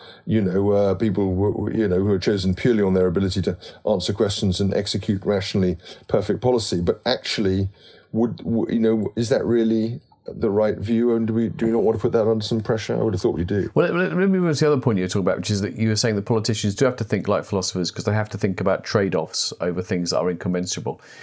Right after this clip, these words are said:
Speaker 2: And I think that's right. And that's, that's the kind of thing where, you know, ph-, politicians at least should be like philosophers. Um, politics involves very hard choices, you know, and I'm, I'm actually, you, you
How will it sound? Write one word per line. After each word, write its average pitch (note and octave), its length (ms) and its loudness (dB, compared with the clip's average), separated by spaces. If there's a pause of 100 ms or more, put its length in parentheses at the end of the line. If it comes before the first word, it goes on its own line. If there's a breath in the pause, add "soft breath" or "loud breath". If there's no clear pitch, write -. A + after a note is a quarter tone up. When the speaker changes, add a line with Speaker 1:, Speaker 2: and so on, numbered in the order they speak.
(200 loud breath)
Speaker 2:
And E3 100 2
I G3 40 2
think A#3+ 140 0
that's D#3+ 240 0
right. A2+ 420 0
And A2+ 100 -2
that's, A2+ 260 0
that's B2 400 2
the G3+ 100 2
kind D3+ 220 2
of G#2+ 60 -2
thing G#2+ 140 0
where, G2+ 220 2
you G#2 120 0
know, E2+ 340 -2 (180)
ph-, - 400 -10
politicians G#2 420 2
at G2 140 -2
least G2 240 -2
should G#2+ 320 -2
be D#2+ 260 -4 (160)
like D#2+ 240 -2
philosophers. - 600 -4 (480 loud breath)
Um, F#2 200 2
politics C#3 500 0
involves F#2 720 0
very F#2+ 640 -2
hard F2+ 240 -2
choices, - 640 -4 (200)
you F#2 200 0
know, C#2 200 -6 (120)
and E2 120 -4
I'm, F#2+ 220 0
I'm F#2 180 0
actually, F#2 520 -2
you, F#2+ 280 0
you G2 240 -2